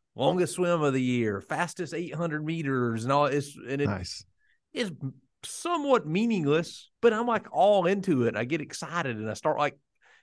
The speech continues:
Speaker 1: competing with myself, and then you can compete with other people. And it's, uh, so bringing that piece to it is brilliant, man. I love that.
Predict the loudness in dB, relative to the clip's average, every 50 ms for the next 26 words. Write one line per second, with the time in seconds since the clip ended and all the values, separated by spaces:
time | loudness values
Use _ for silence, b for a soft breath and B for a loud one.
0 | b _ -4 -4 -4 -4 -4 -4 -2 -2 0 0 0 2 0 -2 -2 -2 -2 0
1 | 2 2 2 2 0 -2 -4 -8 -6 -4 -4 -4 -4 -4 -4 -6 -6 -6 -6 -8
2 | -8 -10 -14 _ -12 -10 -6 -6 -6 -6 -4 -2 -2 0 0 0 -2 -2 -4 -6
3 | -6 -6 -6 -4 -4 -2 -2 -2 -2 -2 -4 -6 -8 -8 -4 -2 -2 0 -2 -2
4 | -4 b b b b b b b b 0 2 4 4 4 4 4 2 4 4 4
5 | 2 2 0 0 0 0 0 -2 -4 -6 -10 -8 -8 -6 -8 -8 -10 -14 -6 -4
6 | -2 0 2 2 2 2 2 0 -2 -4 -4 -8 -12 -18 -12 0 2 4 6 6
7 | 6 6 4 2 -4 -8 -8 -8 -6 -6 -6 -4 -4 -4 -6 -2 0 2 4 4
8 | 4 4 2 0 0 0 -2 -4 -6